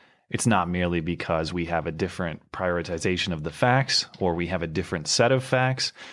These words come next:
or we, I don't know, we're not reasoning through the same reasoning, whatever. It's because there's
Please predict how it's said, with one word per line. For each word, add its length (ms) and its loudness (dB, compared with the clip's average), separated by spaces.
or 540 4
we, 580 0
I 140 -4
don't 100 -2
know, 140 -6
we're 120 -6
not 260 0
reasoning 440 2
through 160 -6
the 80 -4
same 500 0
reasoning, 480 2
whatever. 300 4
It's 160 2
because 400 2
there's 340 2